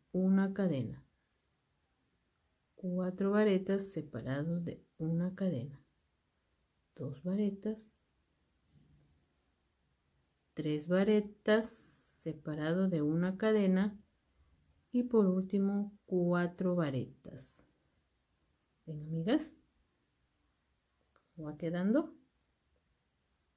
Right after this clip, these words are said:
Dos varetas, cuatro varetas. Hacemos dos cadenas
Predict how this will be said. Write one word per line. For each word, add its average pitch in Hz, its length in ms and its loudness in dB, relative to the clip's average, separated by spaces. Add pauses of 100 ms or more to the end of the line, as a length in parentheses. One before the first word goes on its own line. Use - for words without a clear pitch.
(1160)
Dos 185 360 2
varetas, 208 760 0
cuatro 175 480 -2
varetas. - 680 -4 (240)
Hacemos 175 680 -2
dos 202 240 0
cadenas 247 760 6